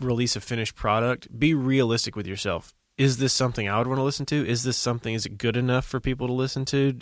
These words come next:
Do I think people are gonna wanna listen to it? If it's not, like, if it's not a banger, that's okay. It's still part of the process. You just, if it's not, then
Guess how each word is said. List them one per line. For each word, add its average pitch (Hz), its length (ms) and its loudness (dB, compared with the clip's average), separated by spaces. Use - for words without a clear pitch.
Do 117 200 2
I 113 120 4
think 120 260 -4
people 117 240 2
are 117 80 0
gonna 113 200 0
wanna 113 140 0
listen 117 260 -2
to 139 200 2
it? 127 60 4
If 113 80 -4
it's - 140 -4
not, 135 240 2
like, - 260 0
if 135 120 0
it's 127 120 0
not 160 140 6
a 131 60 4
banger, 110 560 2
that's 151 200 4
okay. 143 600 2
It's 117 160 -4
still 147 280 4
part 135 260 2
of 110 40 0
the 107 60 -4
process. - 640 2
You 123 180 -2
just, 123 360 0
if - 200 -4
it's - 200 2
not, 120 420 4
then 120 500 2